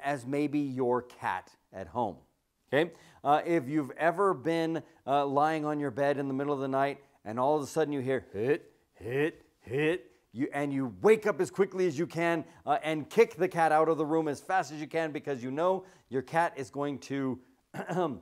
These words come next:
regurgitate an owl, or <laughs> not an owl pellet, hopefully, uh, but your cat is going to regurgitate a hairball, right? Uh, now, a cat usually gets its hairball. Most of our cats, domesticated cats,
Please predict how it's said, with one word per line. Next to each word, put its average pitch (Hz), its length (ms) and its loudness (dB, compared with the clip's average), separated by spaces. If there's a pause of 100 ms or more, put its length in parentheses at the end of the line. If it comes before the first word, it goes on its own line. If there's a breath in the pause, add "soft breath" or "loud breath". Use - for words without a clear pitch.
(320)
regurgitate 117 1000 -12 (720)
an 131 200 -4
owl, 127 400 0 (100)
or 131 320 2
<laughs> - 40 -8
not 170 320 4
an 139 60 0
owl 170 220 4
pellet, 131 300 0
hopefully, 120 420 0 (240 loud breath)
uh, 156 120 4
but 151 140 -2
your 151 80 -8
cat 180 180 -2
is 165 80 -4
going 170 180 -4
to 147 60 -4
regurgitate 143 640 -4
a 139 200 -6 (340)
hairball, 190 460 2 (380)
right? 214 200 -2 (240 loud breath)
Uh, 175 120 0
now, 185 220 2
a 175 60 0
cat 226 320 -2
usually 170 260 -2
gets 170 180 -2
its 156 140 -10
hairball. 151 360 2
Most 240 240 0
of 156 120 0
our 156 160 6
cats, 139 420 -2
domesticated 135 720 -4
cats, 135 320 0